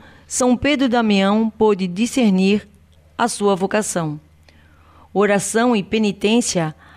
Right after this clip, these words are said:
algo que sempre acompanhou a vida de Pedro Damião, é algo que também precisa nos acompanhar constantemente. São Pedro Damião discerniu sua vocação à vida religiosa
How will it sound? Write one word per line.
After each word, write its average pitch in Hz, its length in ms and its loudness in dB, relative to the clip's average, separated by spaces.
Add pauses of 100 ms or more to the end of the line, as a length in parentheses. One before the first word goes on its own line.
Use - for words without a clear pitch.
(180)
algo 208 360 0
que 214 160 0
sempre 285 340 -2
acompanhou 220 600 2
a 202 120 2
vida 196 340 0
de 175 140 0
Pedro 220 340 0
Damião, 190 560 0 (460)
é 196 120 2
algo 220 380 2
que 220 120 0
também 214 360 2
precisa 208 720 0 (420)
nos 202 360 0 (180)
acompanhar 208 800 0
constantemente. 214 960 -2 (960)
São 226 260 0
Pedro 269 320 0
Damião 190 640 0 (320)
discerniu 220 540 2
sua 220 180 0
vocação 196 800 0
à 196 120 -2
vida 208 280 0
religiosa 190 840 2